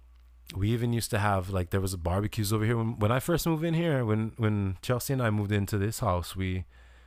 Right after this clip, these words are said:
used to have, like, weekly, uh, barbecues for a while. And Nate was kinda,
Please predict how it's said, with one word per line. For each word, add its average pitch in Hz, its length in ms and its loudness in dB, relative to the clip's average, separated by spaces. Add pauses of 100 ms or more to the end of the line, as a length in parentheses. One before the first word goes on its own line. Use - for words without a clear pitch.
(380)
used 104 200 -4
to 120 80 2
have, 107 300 2
like, 92 200 -2
weekly, 95 640 0
uh, 85 380 -2
barbecues 90 640 -2
for - 160 -2
a 80 40 0
while. 95 540 -4 (800)
And 85 200 2
Nate 90 280 0
was 92 160 -2
kinda, 95 440 -2